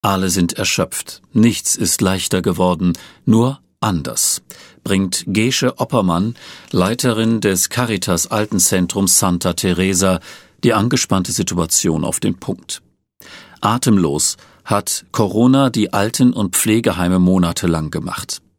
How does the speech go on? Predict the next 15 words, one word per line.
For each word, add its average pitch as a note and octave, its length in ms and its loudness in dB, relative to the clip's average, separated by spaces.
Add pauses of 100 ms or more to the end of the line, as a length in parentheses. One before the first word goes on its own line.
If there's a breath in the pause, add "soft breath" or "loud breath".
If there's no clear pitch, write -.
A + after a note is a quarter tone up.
(460 loud breath)
Nach G2 240 2
dem G2 220 2
Lockdown A2+ 520 0
im G2+ 180 2
März G2 340 0
zweitausendzwanzig G2+ 1160 0 (280 loud breath)
mussten A2 320 2
die G#2 140 2
Einrichtungen G2+ 680 2
komplett F#2+ 520 -2
schließen. - 480 0 (560 loud breath)
Keine G2+ 360 0
Besucher, G#2 520 2 (280)
keine G#2+ 320 0
Veranstaltungen, A2+ 960 2